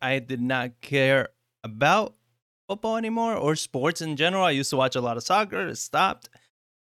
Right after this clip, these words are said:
Um, but that being said, I mean, you know,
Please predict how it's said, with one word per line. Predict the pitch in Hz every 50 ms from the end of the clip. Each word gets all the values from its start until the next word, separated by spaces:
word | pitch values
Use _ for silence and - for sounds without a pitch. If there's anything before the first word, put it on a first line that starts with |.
| _ -
Um, | 151 156 151 151 147 147 143 139 135 127 123 117 117 - - _ _ _ _ _ - - _
but | - 156 156 156
that | 180 175 175
being | 170 170 160 147
said, | - - 190 185 165
I | 151
mean, | 156 156 156 151 143 - - - - _ _ _ _ _ _ _ _
you | 160 175
know, | 180 170 165 165 160